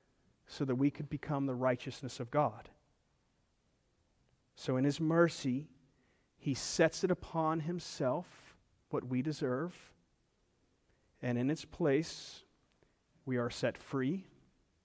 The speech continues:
You are forgiven. You are beloved. You will be welcomed to his table,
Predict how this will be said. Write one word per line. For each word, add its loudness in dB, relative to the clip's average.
You 2
are 4
forgiven. -2
You 4
are 8
beloved. 4
You 6
will 4
be 8
welcomed 6
to 0
his -4
table, 0